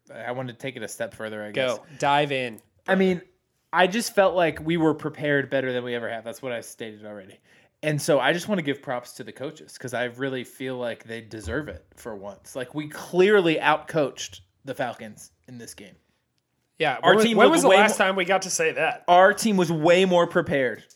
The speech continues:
Speaker 1: than theirs was. And they were mentally prepared. Like, we looked great on offense throughout the first portion of this game, but the lead, the scoreboard didn't show it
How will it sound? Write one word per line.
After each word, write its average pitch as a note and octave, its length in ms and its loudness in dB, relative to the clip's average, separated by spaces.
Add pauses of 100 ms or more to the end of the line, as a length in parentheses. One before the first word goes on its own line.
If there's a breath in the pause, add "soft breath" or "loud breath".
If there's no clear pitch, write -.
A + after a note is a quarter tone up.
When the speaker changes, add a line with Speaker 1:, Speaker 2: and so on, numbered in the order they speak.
Speaker 1:
than C#3 240 -8
theirs A#2+ 300 -10
was. E2 320 -18 (140)
And E3+ 260 2
they F#3 140 4
were G3 100 4
mentally F#3 380 0
prepared. C3 400 -8
Like, D3+ 200 -4 (300 loud breath)
we G#3 600 0 (180)
looked D#3+ 560 -4
great D3+ 340 0
on E3 140 0
offense G3+ 640 -6
throughout D#3+ 380 -6
the D3 60 -14
first E3+ 300 -10
portion E3 340 -6
of D#3 80 -6
this D3+ 140 -6
game, E3 380 -8 (320 soft breath)
but F3+ 140 2
the F3 100 0
lead, D#3+ 380 -4
the D#3+ 80 -2
scoreboard E3 580 -4
didn't A2+ 240 -12
show A2 280 -12
it - 120 -20